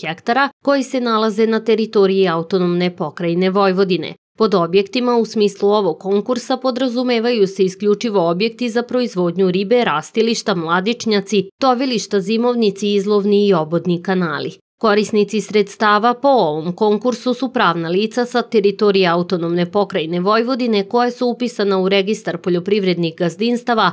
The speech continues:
i nalaze se u aktivnom statusu, i to privredno društvo i zemljoradnička zadruga.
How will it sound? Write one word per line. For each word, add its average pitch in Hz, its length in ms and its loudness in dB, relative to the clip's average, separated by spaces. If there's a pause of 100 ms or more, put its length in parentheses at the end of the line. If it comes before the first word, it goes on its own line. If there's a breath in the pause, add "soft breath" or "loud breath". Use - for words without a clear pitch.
i 262 120 0
nalaze 214 480 0
se 214 200 -2
u 226 160 2
aktivnom 170 540 -2
statusu, 226 720 0 (100)
i 262 160 -2
to 269 160 0
privredno 214 580 -2
društvo 226 500 -2
i 233 140 0
zemljoradnička 196 920 -2
zadruga. 175 600 0